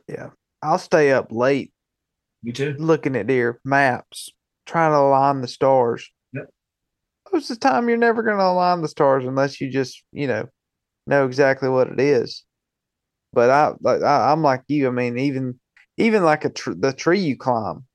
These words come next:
Speaker 2: Pick a
Speaker 1: I'll
Speaker 2: tree item.
Speaker 1: stand in a spot,
Speaker 2: Yep.
Speaker 1: and I'm just like, "Well, I don't think there's any, a good tree anywhere in here."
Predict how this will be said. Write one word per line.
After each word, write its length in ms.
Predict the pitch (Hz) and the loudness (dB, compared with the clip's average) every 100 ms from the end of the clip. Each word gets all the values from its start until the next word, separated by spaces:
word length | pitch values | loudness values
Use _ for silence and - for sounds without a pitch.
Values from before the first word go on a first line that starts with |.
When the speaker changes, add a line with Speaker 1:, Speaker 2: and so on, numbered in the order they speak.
| _ _ _ - | _ _ _ -12
Speaker 2:
Pick 100 | 127 | -6
a 20 | 131 | -2
Speaker 1:
I'll 140 | 160 | -2
Speaker 2:
tree 100 | 143 | -2
item. 100 | 156 | -2
Speaker 1:
stand 320 | 147 143 143 | 0 2 2
in 140 | 143 135 | 0 -2
a 80 | 120 | -6
spot, 680 | - - 156 196 202 - - _ _ | -10 -2 2 2 2 -2 -10 _ _
Speaker 2:
Yep. 200 | 240 - _ _ _ _ _ _ _ - | -14 -14 _ _ _ _ _ _ _ -8
Speaker 1:
and 140 | 156 | -2
I'm 240 | 170 285 311 | 2 0 0
just 240 | 151 135 | -4 -2
like, 320 | 131 120 - - - _ _ _ _ | -2 -2 -6 -12 -20 _ _ _ _
"Well, 140 | 156 156 | -4 -2
I 220 | 170 262 | 0 0
don't 300 | 330 247 170 | 0 -4 -4
think 260 | - 226 226 | -2 -4 0
there's 220 | 233 214 | 0 2
any, 300 | 220 302 330 - - - - | 0 0 -6 -14 -20 -20 -14
a 60 | 156 | -6
good 220 | 160 240 | -2 -2
tree 300 | - 269 269 | 0 0 2
anywhere 480 | 381 415 214 160 151 | 2 4 6 6 6
in 100 | 147 143 | 2 0
here." 360 | 143 135 120 | 0 0 -2